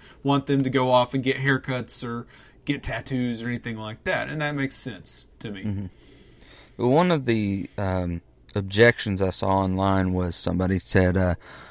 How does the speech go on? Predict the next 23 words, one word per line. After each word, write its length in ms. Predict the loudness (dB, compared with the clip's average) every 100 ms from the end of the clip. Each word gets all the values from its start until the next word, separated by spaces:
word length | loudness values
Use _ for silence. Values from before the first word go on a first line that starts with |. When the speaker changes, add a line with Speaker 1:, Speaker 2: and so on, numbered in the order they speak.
| -10
Speaker 2:
"Well, 260 | 4 8 10
when, 280 | 8 4 2 -8
when 300 | 0 4 6
are 80 | 6
they 100 | 6
gonna 180 | 4 2
tell 200 | 0 0
Aleister 440 | 0 0 0 0
Black 300 | 4 4 2
to 60 | -6
stop?" 380 | -8 -6 -8 -10 -18 -20 _ _ _ _ _ _ _ _ _ _ _ _ _ _ _ _ _ _ _ _ _ _ _ -14
Because 280 | 2 4 6
he 80 | 6
has 140 | 6
quite 280 | 2 4 4
a 60 |
few. 340 | 2 -2 -4 -6 -14 _ _ _ _ _ _ _ -2
And 200 | 2 4
then 140 | 4
somebody 440 | 4 4 6 6 6
mentioned, 560 | 4 2 0 0 -2 -2
well, 460 | 0 2 2 -2 -2
uh, 380 | -2 -2 -2